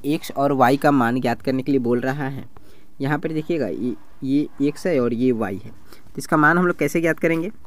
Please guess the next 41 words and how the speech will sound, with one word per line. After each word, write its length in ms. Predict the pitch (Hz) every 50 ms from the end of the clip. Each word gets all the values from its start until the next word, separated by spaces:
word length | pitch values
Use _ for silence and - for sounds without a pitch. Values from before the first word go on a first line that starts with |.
| - - - - - - - -
आप 160 | 131 - -
लोग 120 | 147 147
को 120 | - 160 151
एक, 100 | 147 - - - - - 151 139 - -
मतलब 280 | 170 156 147 - 170 175
एक 160 | 170 165 - - - - - - -
शॉर्ट 260 | - 143 139 135 - - - -
तरीका 240 | 147 139 - 143
भी 80 | 139 143
बताते 380 | 135 127 - - 110 - - 117
हैं। 140 | - 175 - - - - - - - - - - -
जैसे 200 | 165 165 - 214
देखिए, 260 | 196 165 - - - - - - - - - - - - - - - - - - - - -
समांतर 320 | 170 151 151 160 156 202
चतुर्भुज 340 | 190 - 196 - 196 190 180
की 100 | - 196
सम्मुख 320 | - 196 175 175 190 190 -
कोण 160 | - 190 190
क्या 120 | - 190 180
होती 160 | 180 - 202
है? 60 | 196
बराबर 300 | 165 139 120 107 117 107
होती 180 | 104 - - 98
है। 60 | 101
ये 160 | 110 131 156 151 -
क्या 220 | - - 180 165
इतना 260 | 165 - - 175 175 180
है? 160 | 190 180 147
एक 120 | 135 139 -
सौ 100 | 147 127
दस 440 | 110 - 123 127 113 113 92 - -
है, 60 | -
तो 140 | - - 113
अगला 220 | 117 127 135 143 147
कितना 300 | 151 - 151 - 165 160
होगा? 160 | 156 202 196
एक 160 | 143 120 -
सौ 140 | - 139 131
दस 300 | 139 143 - - - - -
डिग्री 180 | - - - -
होगा। 280 | 120 120 - - -